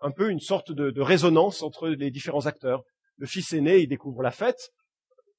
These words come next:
Première explication, le fils cadet va bien. Le fils aîné se met en colère. Son père sortit pour l'inviter à faire la fête, calmer sa colère.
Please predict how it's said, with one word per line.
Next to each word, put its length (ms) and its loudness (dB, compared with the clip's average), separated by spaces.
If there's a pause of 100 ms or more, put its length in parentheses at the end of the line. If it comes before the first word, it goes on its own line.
(320)
Première 220 0
explication, 440 -8
le 60 -2
fils 240 -12
cadet 240 -8
va 120 -2
bien. 200 2
Le 80 0
fils 240 -10
aîné 160 4
se 140 -2
met 80 4
en 100 4
colère. 400 6
Son 180 -4
père 240 0
sortit 300 -8
pour 200 -4
l'inviter 320 0
à 100 6
faire 120 -6
la 120 6
fête, 320 6
calmer 240 2
sa 160 0
colère. 320 8